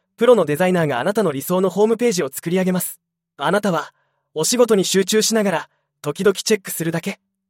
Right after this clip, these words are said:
それで、新規顧客を引き寄せる強力な集客ツールが手に入るのです。興味をお持ちいただけましたか？詳細は、この音声の下にあるナビメニューからご確認ください。そして、今すぐ行動を起こしたい方は、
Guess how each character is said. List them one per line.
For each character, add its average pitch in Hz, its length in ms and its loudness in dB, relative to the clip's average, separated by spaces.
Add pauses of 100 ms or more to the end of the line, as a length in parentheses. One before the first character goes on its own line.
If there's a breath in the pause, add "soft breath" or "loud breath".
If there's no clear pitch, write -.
(160)
そ - 180 -8
れ 156 80 0
で、 185 220 -2 (380)
新 - 240 0
規 - 120 -10
顧 180 120 -8
客 185 200 -2
を 180 40 2
引 170 120 -4
き - 80 -4
寄 190 80 2
せ 185 120 -4
る 143 80 -6
強 196 200 0
力 254 180 2
な 240 80 4
集 226 200 0
客 226 160 -2
ツ - 160 -4
ー 254 60 0
ル 202 80 2
が 139 100 -2
手 190 100 -2
に 196 100 0
入 196 160 0
る 208 60 0
の 175 80 -2
で 135 100 -10
す。 - 200 -14 (400)
興 262 240 4
味 226 140 0
を 139 80 0
お 131 40 -4
持 175 120 -2
ち 196 100 -6
い 190 40 -8
た 196 100 -2
だ 196 60 -2
け 214 100 -2
ま 214 80 0
し - 40 -6
た 220 80 -8
か？ 185 220 -10 (480)
詳 175 240 -2
細 185 200 -2
は、 185 220 -4 (360)
こ 170 140 0
の 208 180 6
音 233 100 2
声 214 140 0
の 143 100 -2
下 - 160 -4
に 185 120 2
あ 180 40 2
る 156 80 -2
ナ 127 140 -2
ビ 202 80 -2
メ 240 100 2
ニ 240 100 2
ュ - 20 -2
ー - 20 -2
か 160 100 -6
ら 120 80 -2
ご 113 120 -6
確 165 180 -6
認 180 140 0
く 180 60 -12
だ 180 80 -2
さ 190 120 -6
い。 180 100 -10 (460)
そ - 180 -4
し 151 100 -4
て、 - 260 -8 (420)
今 202 220 4
す 214 120 -4
ぐ 185 100 0
行 175 200 -2
動 185 220 2
を 175 40 0
起 - 40 -6
こ 202 60 -2
し 190 80 -2
た 220 100 -2
い 196 40 -2
方 170 200 -4
は、 156 200 -4